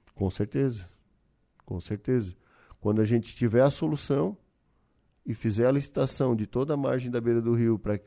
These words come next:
pra execução dessa obra, isso tem que ter uma garantia de cinco anos de estrutura, né? É uma estrutura prevendo uma cin-, prevendo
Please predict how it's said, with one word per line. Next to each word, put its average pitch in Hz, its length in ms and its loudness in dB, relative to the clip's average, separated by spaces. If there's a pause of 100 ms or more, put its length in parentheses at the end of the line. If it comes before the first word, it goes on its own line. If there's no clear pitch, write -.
pra 117 200 2
execução 123 560 -2
dessa 110 260 -4
obra, 127 400 -2 (1080)
isso 113 360 -2
tem 123 220 -2
que - 120 -12
ter 117 200 0
uma 131 200 2
garantia 117 460 0
de 131 100 -10
cinco 123 360 -4
anos 120 420 -2
de 92 220 -4
estrutura, 123 580 0
né? 135 240 0 (640)
É 92 60 -4
uma 98 140 0
estrutura 113 440 2
prevendo 110 420 0
uma 110 120 0
cin-, 107 460 -6
prevendo 101 560 -2